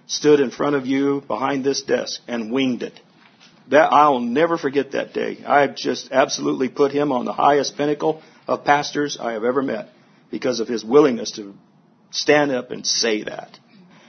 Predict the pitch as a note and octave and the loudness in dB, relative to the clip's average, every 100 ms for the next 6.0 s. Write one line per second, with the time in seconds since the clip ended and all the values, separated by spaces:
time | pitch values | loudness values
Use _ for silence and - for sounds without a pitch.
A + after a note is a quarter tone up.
0 | _ - D#3 F#3+ F#3+ - - F#3+ G3+ F#3 | _ 0 2 4 4 2 2 4 6 4
1 | - D3+ D3 D3+ C#3 C#3 C3+ A#2+ C#3 D3 | 2 0 6 6 6 4 2 6 6 6
2 | C3 A#2+ F3 F#3 D3+ - C#3 C#3 C#3 C3+ | 0 -6 -4 -2 0 2 4 4 2 4
3 | F3 E3+ D#3+ E3 E3+ E3+ B2+ D#3 D#3 F3 | 4 6 6 8 8 6 0 -2 4 4
4 | F#3+ E3 C#3+ D3 E3 E3+ - E3+ E3 D3 | 4 0 -2 0 2 2 2 2 2 -2
5 | D#3 D3+ E3 E3 E3 E3 C#3+ F3 G3+ - | -4 -2 -2 4 6 6 4 2 2 0